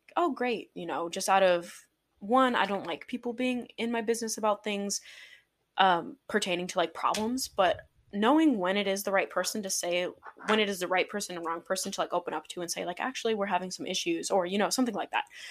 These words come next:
Um, oh, man, those were good shadow work prompts. So, um, I hope you guys really get to see kind of how shadow work is working.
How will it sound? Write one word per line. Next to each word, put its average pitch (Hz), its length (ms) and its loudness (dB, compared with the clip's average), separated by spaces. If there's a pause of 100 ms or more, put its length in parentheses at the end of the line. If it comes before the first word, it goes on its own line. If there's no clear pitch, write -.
(300)
Um, 180 420 6 (1200)
oh, 196 220 0 (380)
man, 208 280 2 (640)
those - 200 2
were 370 60 4
good 226 200 2
shadow - 280 2
work - 220 -2
prompts. - 520 2 (520)
So, 185 420 8 (800)
um, 165 320 6
I - 80 8
hope 277 220 8
you 415 120 12
guys 220 640 8 (760)
really 220 800 6 (360)
get 208 200 2
to 233 100 2
see 196 180 0
kind 180 200 0
of 175 80 -4
how 170 100 4
shadow 165 280 0
work 170 320 -2 (520)
is 180 240 -6 (340)
working. 214 640 0